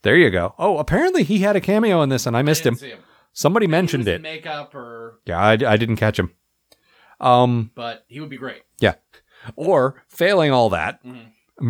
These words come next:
Speaker 1: Mress.
Speaker 2: That would be fine.
Speaker 1: 'Cause then you got another woman, at least.
Speaker 2: Yep. Eric's.
Speaker 1: Well, I, I, Eric's is the obvious choice, but that's another dude.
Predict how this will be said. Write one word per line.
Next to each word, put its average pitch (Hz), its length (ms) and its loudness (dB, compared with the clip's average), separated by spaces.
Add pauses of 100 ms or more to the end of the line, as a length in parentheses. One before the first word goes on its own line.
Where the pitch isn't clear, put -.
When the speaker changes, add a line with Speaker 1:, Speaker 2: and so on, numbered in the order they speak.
Speaker 1:
Mress. - 520 0 (840)
Speaker 2:
That 190 60 -18
would 190 100 -18
be 143 60 -20
fine. 135 260 -20 (800)
Speaker 1:
'Cause 117 140 0
then 139 120 4
you 143 60 4
got 139 140 4
another 127 200 4
woman, 127 200 4
at 78 100 -8
least. 120 180 -6
Speaker 2:
Yep. 151 220 -14 (1160)
Eric's. 123 420 -20 (800)
Speaker 1:
Well, 190 120 2
I, 156 160 4
I, 180 160 0
Eric's 196 420 2
is 135 120 4
the 151 100 4
obvious 123 260 4
choice, 120 200 2
but 127 100 -6
that's 123 160 2
another 113 220 2
dude. 85 340 0